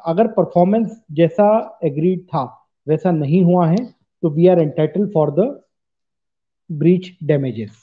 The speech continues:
अब हम बात करें कि ये कोविड के कारण अगर ये situation आई है कि हमें जो, अ, मिलना चाहिए था, जो services मिलनी चाहिए थी, जो performance मिलनी चाहिए थी,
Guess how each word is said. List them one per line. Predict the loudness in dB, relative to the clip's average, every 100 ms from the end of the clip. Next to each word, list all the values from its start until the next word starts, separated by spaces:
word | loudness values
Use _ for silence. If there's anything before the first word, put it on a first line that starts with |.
| _ _ _ _ _ _ _ _ _
अब | -2 -2 -8 _ _ -14 -2
हम | 2
बात | 4 2 0
करें | 2 4 4 0
कि | -2
ये | -2 0 0 -2
कोविड | -4 -2 0 0 0
के | -6
कारण | 0 2 2 2
अगर | 2 2 2 -4 -4
ये | 0 2
situation | 0 -2 0 0 0 -2
आई | -2 -2
है | 0 -2 -2 -12 _ _ _ _
कि | -4
हमें | 0 0 0 0 -6 _ _ _ _ _ _ _ _ _ _ _ -16
जो, | 0 4 6 6 2 -2 -8 -6
अ, | -2 0 0 -2 -4
मिलना | -2 0 2 0
चाहिए | 0 -2 0 0 0
था, | 0 -2 -2
जो | 0 2 2
services | 0 -2 0 2 2
मिलनी | 2 2 2
चाहिए | 0 0 0
थी, | 0 0
जो | 2
performance | 2 0 0 0 0
मिलनी | 0 0 0
चाहिए | 0 0 0
थी, | 0 -2